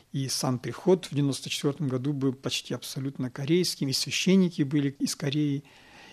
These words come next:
А эта женщина, которая была на нашей пасторской конференции, она была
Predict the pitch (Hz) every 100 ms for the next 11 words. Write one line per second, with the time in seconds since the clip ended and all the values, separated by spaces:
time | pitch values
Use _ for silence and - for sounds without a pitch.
0 | - - 165 240 180 156 170 185 170 165
1 | - 151 147 147 143 139 139 135 - 156
2 | 139 - 170 - 139 - 185 240 160 156
3 | 151 151